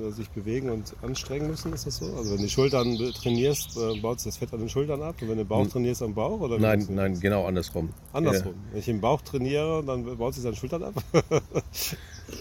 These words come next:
Speaker 2: In de-, in de-, in dem Moment, wo die Muskeln besonders stark beansprucht werden, große Muskelgruppen.
Speaker 1: Egal, wo sie jetzt sind.
Speaker 2: Egal, wo sie jetzt sitzen, ob sie im
Speaker 1: Okay.
Speaker 2: Bein sitzen, am Rücken oder immer,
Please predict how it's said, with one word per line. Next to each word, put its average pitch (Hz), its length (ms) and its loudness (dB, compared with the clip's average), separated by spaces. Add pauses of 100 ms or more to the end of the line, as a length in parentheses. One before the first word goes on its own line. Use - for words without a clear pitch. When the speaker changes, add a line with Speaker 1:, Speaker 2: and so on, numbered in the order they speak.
Speaker 2:
In 104 240 6
de-, 117 240 6
in 101 100 4
de-, 113 280 4
in 104 100 4
dem 120 140 8
Moment, 107 420 4
wo 95 420 4 (600)
die 95 160 0
Muskeln 98 680 4
besonders 104 360 2
stark - 300 0 (120)
beansprucht 87 600 -2
werden, 82 220 2
große 95 320 4
Muskelgruppen. 82 720 -2 (180)
Speaker 1:
Egal, 107 280 0
wo 104 120 -2
sie 98 100 -4
jetzt 92 140 -6
sind. 92 100 -10
Speaker 2:
Egal, 95 400 6
wo 95 80 2
sie 90 100 0
jetzt 87 120 0
sitzen, 87 220 -2
ob 78 120 -6
sie - 100 -10
im 87 60 2
Speaker 1:
Okay. 78 60 0
Speaker 2:
Bein 95 240 4
sitzen, 90 240 -4
am 82 120 -2
Rücken 95 240 -2
oder 85 200 2
immer, 87 180 0